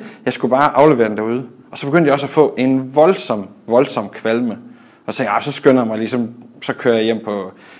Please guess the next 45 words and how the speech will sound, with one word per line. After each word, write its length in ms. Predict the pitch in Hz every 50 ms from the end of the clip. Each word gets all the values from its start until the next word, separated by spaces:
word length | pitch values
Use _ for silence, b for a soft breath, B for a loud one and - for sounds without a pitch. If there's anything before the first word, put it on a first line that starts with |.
| b
institutionen, 540 | b - - - 117 101 135 143 127 117 110
så 80 | 117 113
kan 60 | 120
jeg 100 | 113 -
kaste 240 | - 110 107 - 117
op 120 | 113 107
i 40 | 107
toilettet 380 | - 110 104 107 107 110 104 101
derhjemme." 340 | 101 98 98 98 98 101 - b b b b b b b
Så 120 | - 135
den 140 | 139 156 165
fik 240 | 165 - 190 180 180
fuld 300 | - - - 254 220 147
skrald 300 | - - 175 180 175 143
og 180 | 113 123 131 143
løb 220 | 180 196 180 165
ind 160 | 180 175 170
på 60 | 160
toilettet. 480 | 139 - 156 139 139 156 175 165 143 107 - B B B B B B B B B B -
Og 160 | - 139 135
beklager 580 | - 151 - - 226 233 208 180 151 135 123 117 107 - - - 139 135
billedet, 540 | 185 208 254 254 220 160 - - - - - -
men 420 | 160 147 160 165 170 165 160 143 - - - - - - - _ _ _ -
jeg 160 | 143 156 160 156
tømte 300 | - - 208 214 226 220 -
hele 200 | 233 254 254 214
kroppen 340 | - - 156 156 120 110 - - -
ned 120 | 147 151 151
i 40 | 135
det 100 | 143 143
her 100 | 135 117
toilet. 420 | - 131 117 117 123 127 127 - b b b b b b b b b b b b b
Og 100 | 139 160
jeg 80 | 170
stod 200 | 165 - 226 214
og 120 | 175 156 -
kastede 380 | - 180 165 160 - 170 165
op 100 | 175 175
i, 40 | 175
jeg 120 | 165 160 170
ved 140 | 196 175
ikke 100 | 170 160
hvor 100 | 156 147
lang 200 | 147 156 160 143
tid, 260 | - - 175 165 147